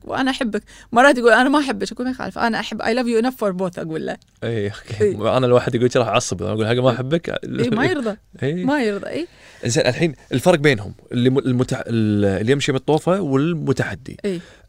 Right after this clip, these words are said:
Speaker 2: أم، شلون تحررين اللي
Speaker 1: شفت؟
Speaker 2: يمشي عند
Speaker 1: صح؟
Speaker 2: الطوفة؟ إي.
Speaker 1: يبيله. اللي يمشي بالطوفة لازم تدزه.
Speaker 2: مم.
Speaker 1: You really have to push. إنه يسوي أشياء عشان،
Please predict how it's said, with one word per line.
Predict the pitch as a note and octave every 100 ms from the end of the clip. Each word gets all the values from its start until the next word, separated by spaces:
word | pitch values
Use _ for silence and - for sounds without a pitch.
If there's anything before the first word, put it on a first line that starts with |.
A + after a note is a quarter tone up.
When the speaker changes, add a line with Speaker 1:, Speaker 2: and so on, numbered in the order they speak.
| -
Speaker 2:
أم، | A2+ A2 A#2 - _ _ -
شلون | - F#3 G3
تحررين | - D#3+ D3+ D3 C3+ C3 B2+ - -
اللي | A#2+
Speaker 1:
شفت؟ | A#2+
Speaker 2:
يمشي | A#2+ D#4+ A2
عند | G#2+
Speaker 1:
صح؟ | A#3
Speaker 2:
الطوفة؟ | F#3 G2+ - A#2+
إي. | G2+ F#2 -
Speaker 1:
يبيله. | D#3 D#3 A3 B3 - - - - -
اللي | G#3 G#3+ A3
يمشي | B3 D#4+ D#4 D4
بالطوفة | A#3+ B3 - D#4+ D#4+ D4
لازم | C4+ B3 A3+
تدزه. | F3+ G3 F#3+ F3 D3+ _ _ _ _ _ _ - -
Speaker 2:
مم. | G#2
Speaker 1:
You | A3
really | C#4 D#4+ C4 B3+
have | -
to | - F#3+
push. | - - -
إنه | G3+
يسوي | G3+ - C#4 C4 -
أشياء | - C4 D#4+ A4 - _ _ _ _ _ _ - _ _ _ _
عشان، | G#3+ A3+ C#4+ D#4 D#4+